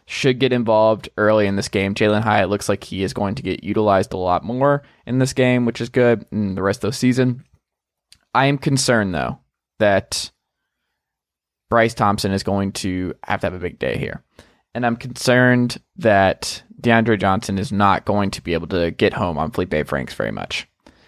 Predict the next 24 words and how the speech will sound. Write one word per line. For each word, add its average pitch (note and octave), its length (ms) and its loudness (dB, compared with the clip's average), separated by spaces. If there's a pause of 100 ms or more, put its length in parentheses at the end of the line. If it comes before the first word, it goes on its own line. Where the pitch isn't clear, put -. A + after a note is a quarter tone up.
(320)
I G2+ 80 -2
am A2 360 0
not D3+ 640 2 (120)
certain F#2 760 -2 (440)
about G2 560 2
how A#2 260 0
good A#2+ 160 -2
of A2 80 -2
a A2+ 40 2
matchup G2 440 0
this E2+ 220 -4
is C2+ 380 -4 (180)
for E2+ 720 0 (240)
Tennessee E2+ 480 0
and G2+ 180 0
Guarantano F2+ 540 0
versus - 280 -2
Barry D#2 280 0
Odom D2+ 260 0
in D#2+ 120 -6
this E2 160 -4
stingy D2 380 -6
Arkansas B1 400 -4
defense. - 460 -10